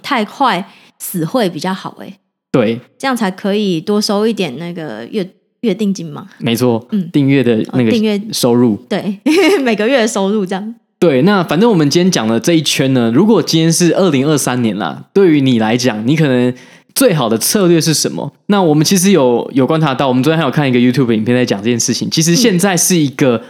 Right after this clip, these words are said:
Speaker 2: 非常分众的时代，
Speaker 1: 嗯。
Speaker 2: 就是以前你可能审美观会差不多，就你可能会看，哦，差不多觉得被看就是帅的。
Speaker 1: 对。
Speaker 2: 那你可能现在是，诶，大家会觉得有不同的类型，青菜萝卜各有所好嘛。
Speaker 1: 对啊，因为以前的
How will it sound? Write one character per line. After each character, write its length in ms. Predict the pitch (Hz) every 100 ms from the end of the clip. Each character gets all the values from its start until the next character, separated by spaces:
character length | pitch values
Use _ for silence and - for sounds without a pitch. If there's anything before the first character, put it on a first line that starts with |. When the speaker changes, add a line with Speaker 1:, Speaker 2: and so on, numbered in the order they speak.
| - -
Speaker 2:
非 260 | - - 190
常 240 | 165 120
分 280 | 120 160 160
众 200 | 160 165
的 80 | 113
时 300 | 110 - 101
代， 220 | 107 107
Speaker 1:
嗯。 20 |
Speaker 2:
就 100 | 107
是 160 | 170 196
以 200 | - 165
前 240 | 135 170 190
你 60 |
可 100 | 208
能 240 | 143 139 143 - -
审 220 | - 156
美 140 | 214 151
观 120 | 135
会 120 | 143
差 180 | - 123
不 80 | 123
多， 320 | 117 110 113 _
就 100 | -
你 140 | 135 123
可 80 | 120
能 100 | 123
会 100 | 131
看， 240 | 147 127 -
哦， 180 | 135 127
差 140 | - 170
不 100 | 170
多 140 | 165
觉 160 | 147 139
得 140 | 131
被 180 | - 165
看 180 | 160 143
就 120 | 143
是 80 | 139
帅 280 | - 131
的。 160 | 104 - - - -
Speaker 1:
对。 220 | 240 180
Speaker 2:
那 180 | 165 160
你 120 | 123 185
可 140 | 175
能 100 | 143
现 160 | 196 180
在 160 | 180
是， 140 | 160 165
诶， 160 | 147 -
大 140 | 196 160
家 180 | 165
会 100 | 170
觉 160 | 147 131
得 240 | 127 123 113 - _
有 180 | 123 127
不 200 | - 196
同 180 | 147 123
的 80 | 123
类 180 | 160
型， 200 | 131 120
青 180 | 113 160
菜 140 | 160 147
萝 120 | 123
卜 160 | 127
各 220 | 127 151 120
有 160 | 110
所 240 | - 117 117
好 240 | 135 104
嘛。 180 | - - - -
Speaker 1:
对 100 | 269
啊， 180 | 208 220
因 80 |
为 160 | 311 415
以 160 | 262 220
前 380 | 220 190 202
的 420 | 202 196 196 185